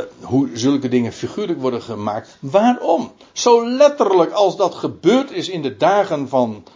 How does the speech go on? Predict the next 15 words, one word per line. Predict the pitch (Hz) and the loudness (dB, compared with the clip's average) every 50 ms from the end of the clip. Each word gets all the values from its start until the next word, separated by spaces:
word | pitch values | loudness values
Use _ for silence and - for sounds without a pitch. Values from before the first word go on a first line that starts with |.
| _ | _
de | - 117 | -14 -12
plagen | - - 196 190 175 156 127 123 | -2 0 2 2 2 0 -2 -4
van | 113 123 113 107 | -4 -4 -4 -4
Egypte, | 98 90 - - 143 156 151 - - 175 - | -6 -12 -8 -6 -6 -6 -6 -8 -12 -12 -10
toen | - 170 135 120 | -10 -10 -10 -8
Israël | - 160 - - 131 113 104 | -6 -8 -6 -6 -6 -6 -6
verlost | - 107 95 104 131 165 160 - | -8 -10 -6 -2 0 0 0 -2
werd, | - - 110 110 _ _ _ _ - - - - - _ - | -8 -12 -14 -14 _ _ _ _ -20 -20 -20 -20 -20 _ -8
zo | 139 120 120 151 190 214 233 262 294 - - | -4 0 4 4 6 6 4 4 2 -2 -8
zal | 147 185 180 180 | -4 -2 -2 0
dat | 156 147 131 - - - | 0 -4 -8 -8 -10 -6
ook | - 185 196 196 - - | -2 -2 -2 -2 -6 -10
weer | 156 156 156 160 151 - | -8 -6 -6 -6 -10 -14
vervuld | - - 156 123 127 123 117 117 113 | -18 -18 -14 -8 -4 -4 -4 -4 -6
worden | 110 104 104 98 95 101 104 | -10 -12 -10 -10 -12 -16 -18